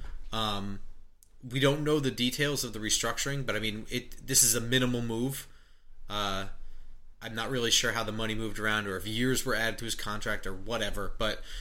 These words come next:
I mean, we're, we're talking about a guy who was making less than three million dollars, uh, against the cap next year, so whatever move was made was a minimal money move. I think, I guess they, they liked what they saw from him in a blocking standpoint. We don't have much there, uh, at tight end. Uh,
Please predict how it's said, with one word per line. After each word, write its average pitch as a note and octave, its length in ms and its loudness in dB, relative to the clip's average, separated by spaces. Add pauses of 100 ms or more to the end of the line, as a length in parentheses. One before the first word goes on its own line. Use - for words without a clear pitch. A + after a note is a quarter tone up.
(180)
I B2+ 60 2
mean, C3+ 200 6
we're, D#3 180 4
we're D3+ 100 4
talking C3+ 260 4
about A#2+ 180 4
a A#2 40 2
guy A2 200 2
who A2+ 80 0
was G#2 160 -2
making G#2+ 380 -2
less G2+ 240 0
than G2+ 120 -4
three A2 200 -2
million G2+ 320 -2
dollars, G2 640 0 (600)
uh, A2+ 120 -4 (240)
against A2 320 0
the A2 80 -2
cap G#2 360 -2 (300)
next - 240 -4
year, G#2+ 160 -2
so G#2 280 0 (300)
whatever C#3+ 280 8
move C#3+ 280 6
was B2 160 2
made A#2+ 300 4
was A2 160 0
a G2+ 80 -2
minimal A2+ 440 0
money A2+ 260 2
move. C3 400 2
I B2+ 60 -4
think, A#2 300 -2 (360)
I C3+ 100 2
guess C3 220 8
they, C#3+ 180 6
they C3+ 180 4
liked C#3 340 2
what C3+ 100 0
they C3+ 120 4
saw C3 280 4
from B2+ 180 -2
him C3 180 0
in G#2+ 60 0
a G2+ 60 -4
blocking A2+ 480 -2
standpoint. D3+ 520 0
We A#2+ 100 0
don't A#2 140 -4
have A2+ 220 -2
much A2 340 0
there, G#2+ 440 -2 (460)
uh, A2 140 -2
at E2+ 80 -6
tight A#2 200 0
end. A#2+ 180 2
Uh, G#2+ 60 2